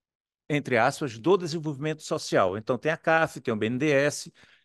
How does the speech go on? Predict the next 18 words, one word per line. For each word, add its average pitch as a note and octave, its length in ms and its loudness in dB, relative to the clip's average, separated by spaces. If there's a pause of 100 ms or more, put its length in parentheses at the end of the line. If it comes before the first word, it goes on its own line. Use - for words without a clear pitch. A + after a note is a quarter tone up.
(160)
a D#3+ 180 2
relação D#3+ 560 0
da B2 120 0
N C#3+ 120 -2
B C3+ 160 2
D, A#2 400 0
caf, C3 520 2
que - 120 -8
é A2+ 40 0
o G#2+ 40 -4
Banco C3 240 -2
de B2 60 -8
Desenvolvimento A#2+ 560 -6
da A#2+ 60 -2
América A2+ 320 0
Latina A#2+ 600 -2
e B2 120 -10
Caribe, G#2+ 520 -6